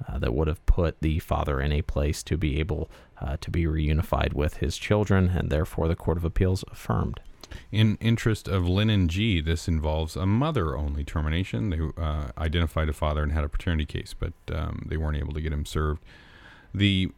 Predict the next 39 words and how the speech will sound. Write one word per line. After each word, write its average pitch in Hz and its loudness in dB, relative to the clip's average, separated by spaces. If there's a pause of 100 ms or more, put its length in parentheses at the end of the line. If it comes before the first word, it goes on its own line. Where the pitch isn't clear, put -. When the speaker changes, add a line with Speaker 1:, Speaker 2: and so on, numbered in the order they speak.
(120)
Speaker 2:
mom 101 2
didn't 95 2
appear 98 2
at 82 0
the 78 -6
termination, 80 0
um, 80 -2
and 80 -2
she - -2
actually, 82 2 (360)
I, 80 -4
I 87 -4
think, - -4
I 80 -2
didn't 78 0
read 78 0
the 73 -2
record, 78 0
but 71 -2
I 73 0
did 76 -2 (280)
see 80 -2
in 80 0
the 78 0
opinion, 80 0
it - -4
seems 87 0
to - -6
indicate 78 -2
that - -8
the 82 -2 (420)
court - 0
staff 80 -2
testified 76 -2
that 78 -6
she - -6
showed 80 0
up 76 0
late. 80 -2